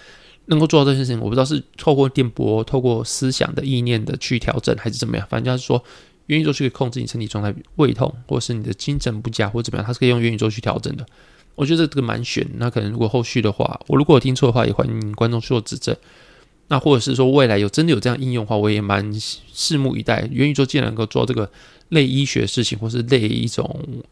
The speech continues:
电玩游戏，然后你就是真的不行了，或者你真的不开心，就下线，再重新上线，或者是你电脑不行就关，重开机，然后真的是能够调整个状态，我觉得这个还蛮猛的一件事情。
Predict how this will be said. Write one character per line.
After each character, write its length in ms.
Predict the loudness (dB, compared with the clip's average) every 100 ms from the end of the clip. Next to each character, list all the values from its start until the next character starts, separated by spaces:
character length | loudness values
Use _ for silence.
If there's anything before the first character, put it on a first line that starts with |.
| _ 2
电 120 | 4
玩 140 | 4 2
游 100 | 0
戏， 200 | 0 -2
然 120 | -2
后 60 |
你 80 | -2
就 80 | -4
是 100 | -4
真 160 | 0 2
的 80 |
不 140 | 2 0
行 180 | 0 -2
了， 140 | -2
或 160 | 0 0
者 60 |
你 80 | 0
真 100 | 0
的 40 | 0
不 80 | 0
开 140 | -2
心， 160 | -2 -6
就 100 | -2
下 180 | -2
线， 220 | -2 -4 -6 -2
再 140 | -2
重 100 | 0
新 120 | -2
上 180 | -2 -2
线， 180 | -2 -6 -8 -20 -20 -20 _
或 100 | -2
者 60 | 0
是 160 | 0
你 180 | -2 -2
电 140 | 2 4
脑 120 | 2
不 120 | -4
行 240 | -8 -6 -2
就 80 | -2
关， 200 | 0 -2
重 160 | -2 0
开 160 | -2
机， 260 | -2 -6 -4
然 40 | -2
后 100 | 0
真 140 | 0
的 40 |
是 140 | 0 -2
能 60 |
够 80 | -2
调 120 | 0
整 140 | -2 -2
个 80 | 0
状 180 | 0
态， 80 | 2
我 60 | 2
觉 80 | 2
得 60 |
这 80 | 0
个 40 |
还 60 | -2
蛮 100 | -2
猛 220 | -2 -2
的 100 | -2
一 40 | -2
件 120 | -2
事 200 | 0 -2
情。 180 | -2